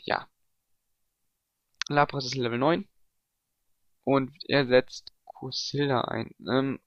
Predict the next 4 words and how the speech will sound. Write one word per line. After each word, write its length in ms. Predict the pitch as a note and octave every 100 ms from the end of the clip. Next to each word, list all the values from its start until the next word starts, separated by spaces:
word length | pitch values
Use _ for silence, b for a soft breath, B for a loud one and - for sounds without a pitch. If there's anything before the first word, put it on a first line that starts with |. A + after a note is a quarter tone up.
| -
Eis. 920 | B2 C#3+ C#3+ - - - - - - _ _ _ _ _ _ _ _ _ _ _ _ _ _ _ _ _ _ _ _ _
Schwäche. 1080 | - - - C3+ B2+ C#3 - - C3+ B2 - _ _ _ _ _ _ _ _ _ _ _ _ _ _ _ _ _ _ _ _ _ _ _ _ _ _ -
Ja, 380 | B2+ B2 B2+ B2
komm. 440 | - A#2 A#2